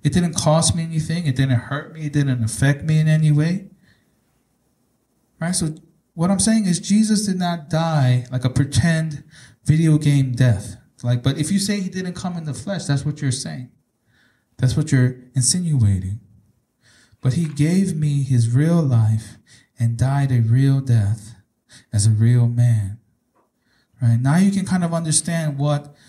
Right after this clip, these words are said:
John was saying in First John three sixteen through eighteen. Right? I'm gonna read that to you. "This is how you know what love is.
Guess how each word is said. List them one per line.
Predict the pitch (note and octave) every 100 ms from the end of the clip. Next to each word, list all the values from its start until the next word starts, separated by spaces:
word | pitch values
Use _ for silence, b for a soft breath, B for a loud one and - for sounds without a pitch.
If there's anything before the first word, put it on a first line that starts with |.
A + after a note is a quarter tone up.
| b b _
John | D3 D#3 D#3
was | C#3+ -
saying | E3 E3 C#3+
in |
First | C3+ D3+ C#3 -
John | C#3+ C3
three | - C#3
sixteen | B2+ - C3+ - - C#3+
through | C#3 B2+ A#2
eighteen. | C3+ B2 - C#3+ C3 A2+ - - _ -
Right? | A#2+
I'm | B2+
gonna | C3+ B2+ A2+ - - _
read | C3 C#3
that | B2+ A#2+
to | -
you. | A2 A2 A#2 _ _ _ _ _ _ _ _ _ _ _ _ _ _ _ _ - _
"This | - F#3+ -
is | G3 F#3+
how | -
you | E3+ D#3+
know | D#3 D#3
what | D3 C#3
love | C3 C3 B2
is. | D3 A2+ C#3+ - -